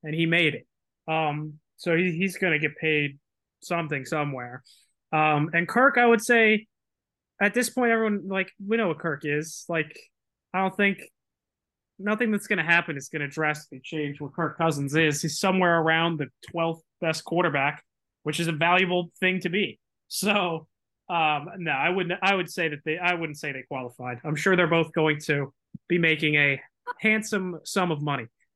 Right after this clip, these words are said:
uh, here in the next month or so when free agency begins.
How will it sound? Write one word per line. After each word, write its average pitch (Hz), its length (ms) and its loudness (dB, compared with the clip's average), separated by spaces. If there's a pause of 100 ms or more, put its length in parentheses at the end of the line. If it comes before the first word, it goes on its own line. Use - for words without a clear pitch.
uh, 143 340 0 (120)
here 160 180 4
in 147 80 0
the 143 60 0
next 143 360 -2 (120)
month 143 400 -4
or 135 100 -4
so 131 280 -4
when 123 160 -8
free 135 220 0
agency 123 300 -8
begins. 123 640 -10